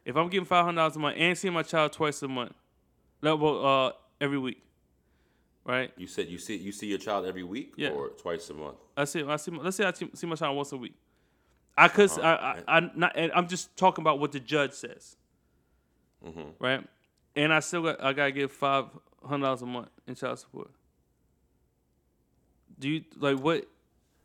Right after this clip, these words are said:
Speaker 1: Am I supposed to give any more money? Like, if she say, "Hey, look, uh, I need some extra money for X Y Z."
Speaker 2: I mean, I, I would think so. Me personally, I'm thinking because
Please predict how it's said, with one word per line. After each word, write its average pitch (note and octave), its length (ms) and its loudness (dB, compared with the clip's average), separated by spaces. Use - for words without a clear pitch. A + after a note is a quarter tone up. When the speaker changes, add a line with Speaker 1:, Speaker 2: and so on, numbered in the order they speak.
Speaker 1:
Am D3+ 140 4
I F3 60 8
supposed F3 240 -2
to D#3 140 -6
give C#3+ 320 2
any E3 260 2
more D#3 200 0
money? C3+ 360 -4
Like, C3+ 200 4
if C3 100 -2
she G3 160 -2
say, E3 200 0
"Hey, D#3+ 340 2
look, D3+ 280 2
uh, C3 280 2
I C#3+ 100 0
need D#3+ 140 -2
some D#3 180 -8
extra D3 300 -4
money C#3+ 480 -4
for C3 380 -4
X C3+ 240 -2
Y A#2+ 160 -4
Z." A2+ 160 -16
Speaker 2:
I F2 80 -16
mean, E2 360 -14
I, F2 200 -10
I D#2+ 100 -8
would G2 160 -10
think A2+ 280 -14
so. F2 280 -14
Me G2+ 120 -8
personally, A2+ 480 -6
I'm C3+ 160 -2
thinking A2 300 -6
because F#2+ 440 -8